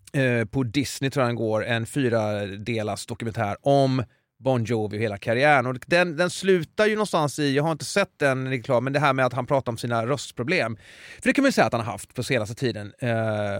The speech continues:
John Bon Jovi. Han säger någonstans ganska ärligt att får jag inte ordning och reda på rösten så kanske det inte blir några mer gigs, så kommer kunna spela in skivor och så vidare. Det tycker jag är jävligt coolt, för jag,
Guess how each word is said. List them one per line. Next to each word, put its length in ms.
John 280
Bon 120
Jovi. 220
Han 120
säger 320
någonstans 300
ganska 320
ärligt 240
att 160
får 240
jag 80
inte 120
ordning 240
och 80
reda 240
på 100
rösten 280
så 100
kanske 220
det 20
inte 120
blir 100
några 100
mer 120
gigs, 280
så 80
kommer 180
kunna 180
spela 160
in 60
skivor 320
och 80
så 80
vidare. 280
Det 140
tycker 200
jag 40
är 60
jävligt 120
coolt, 260
för 60
jag, 280